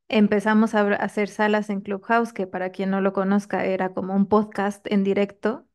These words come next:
todos los días, y la gente nos empie-, no sé, como que, mm, creo que transmitimos bien y nos iba bien en Clubhouse, entonces empezamos a,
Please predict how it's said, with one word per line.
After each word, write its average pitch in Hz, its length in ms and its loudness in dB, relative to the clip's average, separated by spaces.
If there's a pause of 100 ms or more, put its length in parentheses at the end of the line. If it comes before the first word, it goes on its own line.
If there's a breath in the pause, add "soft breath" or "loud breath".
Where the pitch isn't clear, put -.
todos 196 260 4
los 190 180 0
días, 208 540 -2 (600 loud breath)
y 214 540 6
la 196 120 4
gente 214 240 2
nos 208 180 0
empie-, 202 240 -4
no 214 160 2
sé, 233 140 -2
como 196 300 -6
que, 202 440 -4
mm, - 440 -10 (1160)
creo 226 180 6
que 233 100 2
transmitimos 208 720 4
bien 226 460 -2 (180)
y 185 840 -2
nos 196 360 -2
iba 196 280 0
bien 208 240 2
en 202 120 0
Clubhouse, 220 500 -2
entonces 185 380 -4
empezamos 185 600 -4
a, 180 340 -2